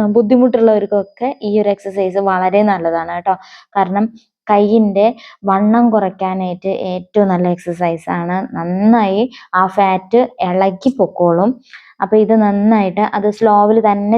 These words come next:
ചെയ്യാൻ ശ്രമിക്കുക. ഇനി അടുത്തത് നമ്മള് കൈ ബാക്കിൽ വെച്ചുകൊണ്ട് കാല് സ്ട്രൈറ്റ് ആയിട്ട് തന്നെ പൊക്കുക. കാൽമുട്ട് മടങ്ങാതെ സ്ട്രൈറ്റ് ആയിട്ട് തന്നെ,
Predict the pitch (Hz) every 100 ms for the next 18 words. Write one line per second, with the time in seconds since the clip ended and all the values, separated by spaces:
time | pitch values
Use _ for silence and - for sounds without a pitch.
0 | 226 185 170 - 165 160 156 - 247 254
1 | - 208 202 214 214 185 226 254 190 185
2 | 233 - - _ 233 220 220 202 190 180
3 | 185 202 190 180 185 175 170 208 294 -
4 | - _ 220 220 220 226 220 208 214 226
5 | 208 208 196 190 196 196 185 190 196 196
6 | 185 185 185 190 185 180 180 190 185 170
7 | 190 320 - - _ _ 214 190 185 185
8 | 175 185 180 180 202